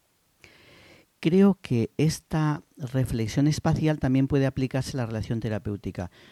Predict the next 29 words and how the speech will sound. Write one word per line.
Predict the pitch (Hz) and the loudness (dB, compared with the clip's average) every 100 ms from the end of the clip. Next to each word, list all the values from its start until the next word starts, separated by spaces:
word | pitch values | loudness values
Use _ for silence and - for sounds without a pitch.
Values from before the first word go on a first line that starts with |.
| - | -12
Lo | - 117 | -6 -2
que | 123 | -2
creamos | - 107 113 147 170 - | -4 -2 -2 -2 -2 -2
en | 135 131 | 0 0
ese | 143 147 | 0 -2
espacio | 127 - _ 139 151 - 156 131 | -4 -8 _ -2 0 2 2 4
vacío | 113 110 98 160 202 180 | 2 -2 0 2 4 4
entre | 135 127 | 4 0
el | 113 | -6
cliente | 117 117 127 131 | -4 -2 -2 -2
y | 131 | -4
el | 120 | -2
terapeuta | 131 127 143 151 151 139 185 _ - - - _ | -2 -2 0 -2 -2 -4 -6 _ -20 -20 -20 _
configura | - 120 131 117 131 151 | -4 -2 0 -2 0 0
algo | 147 147 151 | -2 -2 -2
seguro | - 135 143 151 160 - - | -2 -2 0 0 0 -2 -6
y | 123 | -4
acogedor, | 117 - 123 123 110 104 92 - _ _ _ _ _ _ | -2 -4 -6 -4 -2 -2 -4 -12 _ _ _ _ _ _
y | - 120 | -2 2
lo | 117 113 | 4 2
que | - 117 | 2 0
nos | 107 107 107 95 | 0 0 -4 -8
rodea | 98 95 120 135 143 143 _ _ _ _ | -8 -4 -2 -2 -4 -10 _ _ _ _
también. | 87 87 98 101 90 - _ - - - | -8 -8 -6 -6 -6 -8 _ -20 -12 -4
De | 113 | -2
forma | 135 139 143 | 0 0 -2
que | 135 123 110 - _ | -4 -4 -4 -6 _
al | - 95 92 87 82 64 - _ _ - | -12 -10 -10 -10 -12 -14 -18 _ _ -18
cliente | 95 90 117 147 139 101 85 | -12 -2 0 0 -2 -8 -8